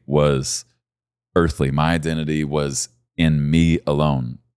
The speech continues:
My identity was not in Christ. And so I want to show you a couple of things that the Lord absolutely used to free me from the bondage I was under to pride.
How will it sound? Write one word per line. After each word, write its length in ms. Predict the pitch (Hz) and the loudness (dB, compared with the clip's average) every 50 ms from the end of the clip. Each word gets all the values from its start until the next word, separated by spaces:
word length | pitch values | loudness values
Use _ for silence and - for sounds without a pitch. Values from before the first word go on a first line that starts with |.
| _ _ | _ _
My 240 | - 78 78 82 90 | -4 -2 0 2 2
identity 340 | 90 85 87 85 82 78 73 | 2 2 2 2 2 2 0
was 180 | 71 71 - 82 | 0 -2 -2 0
not 160 | 82 78 73 | 0 2 0
in 140 | 69 69 69 | 0 -2 -4
Christ. 500 | - 76 69 62 58 - - - - - _ _ _ - | -2 -2 -2 -2 -4 -6 -10 -14 -14 -20 _ _ _ -4
And 460 | 71 76 73 71 67 67 65 65 64 - _ _ _ _ _ _ _ _ _ _ _ _ | -2 0 0 0 -2 -4 -6 -8 -10 -14 _ _ _ _ _ _ _ _ _ _ _ _
so 100 | - - | 0 0
I 60 | 82 82 | 2 4
want 120 | 98 92 | 4 4
to 80 | 85 - | 2 4
show 120 | - 101 | 2 2
you 160 | 98 95 85 | 4 4 2
a 60 | 78 | 2
couple 280 | - 80 76 - 76 69 | 2 0 0 0 -2 -4
of 80 | 69 - | -6 -4
things 460 | - 76 73 69 71 73 71 - - | -4 -4 -2 -2 -4 -4 -6 -4 0
that 400 | 80 78 73 65 - - _ _ _ _ _ _ _ _ _ _ _ - | 2 2 2 0 -2 -6 _ _ _ _ _ _ _ _ _ _ _ 0
the 80 | 87 | 0
Lord 460 | 80 78 80 76 76 71 69 71 - - _ _ _ _ - | 2 2 2 2 0 0 -4 -6 -10 -14 _ _ _ _ -2
absolutely 840 | 95 98 92 92 92 85 - - 87 80 78 80 80 64 69 78 73 | 0 2 2 2 0 0 -2 -2 0 0 2 2 0 0 0 -2 -4
used 480 | 69 71 69 67 64 62 - - - _ _ _ _ _ _ - | -4 -4 -6 -6 -6 -8 -10 -12 -14 _ _ _ _ _ _ 0
to 300 | - 80 73 71 67 67 | 2 2 2 2 0 -2
free 440 | - - - - - 90 82 80 76 | -6 -6 -4 -2 0 2 2 2 2
me 260 | 73 71 67 65 65 | 2 0 -2 -4 -6
from 560 | - - - 76 73 67 65 64 62 62 - _ _ _ _ _ _ _ _ _ _ _ _ _ _ _ _ _ _ _ _ _ _ _ _ _ _ _ _ _ _ _ _ _ _ _ _ - | -8 -6 -4 -2 -2 -2 -2 -6 -8 -10 -14 _ _ _ _ _ _ _ _ _ _ _ _ _ _ _ _ _ _ _ _ _ _ _ _ _ _ _ _ _ _ _ _ _ _ _ _ -2
the 60 | 95 | 0
bondage 380 | 80 95 87 82 82 78 69 | 2 2 2 2 2 2 0
I 100 | 78 73 | 0 0
was 160 | 71 69 65 76 | 0 -2 -4 -4
under 220 | 73 71 67 67 | -4 -4 -4 -6
to 80 | 65 64 | -8 -6
pride. 520 | - - 76 71 69 67 64 - 60 - | -4 -2 0 0 0 -2 -6 -10 -14 -16